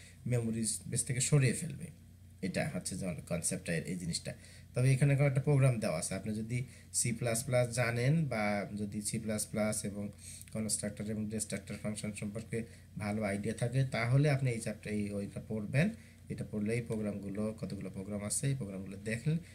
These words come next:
দেখলে আপনার আইডিয়া হবে, আইডিয়া হবে। তবে এখানে বলা আছে, কিন্তু,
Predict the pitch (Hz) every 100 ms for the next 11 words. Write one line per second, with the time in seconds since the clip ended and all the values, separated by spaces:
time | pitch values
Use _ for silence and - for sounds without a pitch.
0 | - - 113 113 123 110 110 98 95 95
1 | 92 85 - - - - - - - 101
2 | 101 104 127 208 - - - - - -
3 | - - - - 92 82 95 92 - -
4 | - 98 95 95 95 98 95 98 135 -
5 | - - - 147 151 180 226